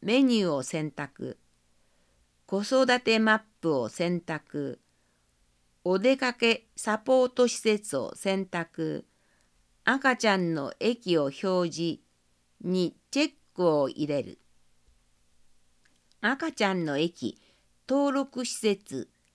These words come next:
募集中。ご協力くださる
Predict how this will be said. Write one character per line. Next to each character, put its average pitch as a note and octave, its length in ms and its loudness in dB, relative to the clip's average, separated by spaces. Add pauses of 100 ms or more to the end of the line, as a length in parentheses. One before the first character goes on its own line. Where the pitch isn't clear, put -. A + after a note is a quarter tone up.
(120)
募 F#3 160 2
集 A3+ 320 -2
中。 F#3 480 -4 (840)
ご F#3+ 240 2
協 D4 380 2
力 C4+ 320 -2
く B3+ 120 -8
だ A#3+ 180 2
さ A#3 200 -2
る D#3 240 -4